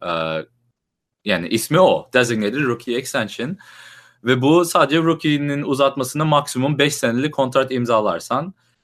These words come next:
ve Boston'da Kyrie bu-, yani Kyrie bunu Cleveland'da imzaladı aslında ama takasla beraber o kontrat Boston'ın elinde, elinde şu an. Anthony Davis de aynı kontratta şu an Pelicans'le.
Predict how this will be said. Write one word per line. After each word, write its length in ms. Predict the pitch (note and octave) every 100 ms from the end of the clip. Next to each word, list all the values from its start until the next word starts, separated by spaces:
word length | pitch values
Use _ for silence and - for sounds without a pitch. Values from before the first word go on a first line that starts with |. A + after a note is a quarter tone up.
| -
ve 420 | C3 C3+ C#3 B2 -
Boston'da 600 | A#2+ D3 - C3+ B2+ B2+
Kyrie 500 | D3 C3+ C3 C#3+ C3+
bu-, 100 | A#2+
yani 380 | A2 G#2+ G#2 - _ -
Kyrie 480 | B2 B2+ C3+ C#3 B2
bunu 340 | B2+ D#3+ D#3+ -
Cleveland'da 460 | D#3 E3 D#3+ B2+
imzaladı 540 | A2+ G2+ F#2+ F#2 F2 E2
aslında 600 | E2+ - F#2 F#2 C#3+ F#3
ama 240 | B2+ B2+
takasla 520 | B2+ B2+ C3 F3 E3 D#3
beraber 520 | C#3 C#3 D3 F#3+ G3+ -
o 500 | - C#3+ D3 C#3+ - _ _ _
kontrat 600 | C3 B2+ B2+ D#3 F3+ - - _ -
Boston'ın 560 | A#2 B2+ - C#3 C3
elinde, 460 | C3 G#2 G2+ F#2+ F#2 - _ -
elinde 480 | F#2+ F2+ F2 G2
şu 200 | G2+ -
an. 340 | F2 G#2 F#3+ G#3+ _ _ _ _ _ _ _ _ _ _ _ _ -
Anthony 480 | B2+ C3+ E3 E3 D3+
Davis 560 | D#3 D#3+ D#3+ - -
de 120 | C3+
aynı 380 | B2 B2 A#2+ A#2
kontratta 880 | - A2 G#2 G#2 F#2+ - - F#2+ E3+ -
şu 160 | -
an 100 | -
Pelicans'le. 840 | G#2 F#2+ F#2+ F#2 F2 F#2+ C3+ G3+